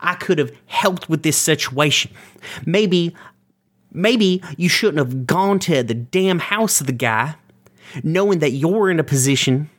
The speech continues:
that he would be scared of, 'cause you're a person who is scary, 'cause you're a," God, and I, like,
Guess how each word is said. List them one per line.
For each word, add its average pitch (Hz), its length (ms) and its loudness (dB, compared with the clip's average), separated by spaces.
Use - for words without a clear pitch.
that 135 100 2
he 208 180 0
would 147 160 -4
be 127 80 -2
scared 156 480 2
of, 101 240 -2
'cause 160 160 0
you're 143 100 2
a 135 40 -2
person 196 420 -2
who - 240 -4
is 127 160 0
scary, 120 640 0
'cause 151 180 0
you're 151 140 2
a," 131 100 -2
God, - 280 -6
and 160 120 0
I, 143 80 0
like, 139 240 -2